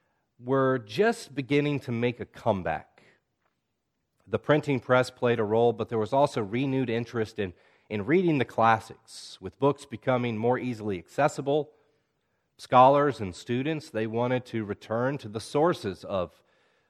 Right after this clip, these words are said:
Western civilization, material that had fallen by the wayside long ago, including the Bible to some degree. This shift in culture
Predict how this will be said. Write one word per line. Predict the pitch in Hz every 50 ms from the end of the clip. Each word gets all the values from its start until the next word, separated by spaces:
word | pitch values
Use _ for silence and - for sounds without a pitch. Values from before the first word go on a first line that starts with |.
| _ - 95
Western | 107 123 123 - - 127 110 101
civilization, | - - 123 98 98 95 92 87 - 107 95 95 90 - - 85 87
material | 90 90 - - - 147 151 156 160 147 127 117 107
that | 110 104
had | 107 104 - _ _
fallen | - 127 120 135 151 151 139 127 110
by | 127 127 127
the | 113 104
wayside | 98 101 120 135 147 156 - - - 123 110 104 101 95
long | 98 110 117 127 135 139 143 135
ago, | 117 104 120 135 147 147 127 113
including | 113 123 113 - - 143 143 139 147 143 123
the | 135 123
Bible | 143 151 156 165 131 101 92 -
to | - 87
some | - - 90 85
degree. | 85 85 82 90 80 80 90 _ _ _ _ _ _ _ _ _ _ _ _ _ _ _ _ _ _ _ _ _ _ _ _ _ _ _ _ _ _ _ _ _ _ _ _ _ _ _ _ _ _ _ _ _ _ _ _ -
This | 131 120
shift | - - 160 - - 139
in | 113 101
culture | - - 165 190 180 - - 113 104 107 110